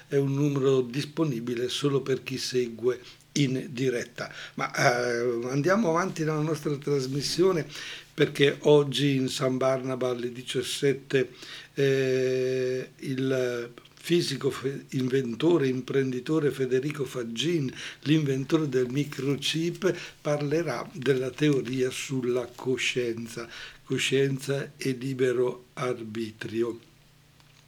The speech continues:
Ecco, allora, eh, di che cosa,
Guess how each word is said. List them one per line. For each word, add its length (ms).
Ecco, 280
allora, 1300
eh, 60
di 180
che 180
cosa, 520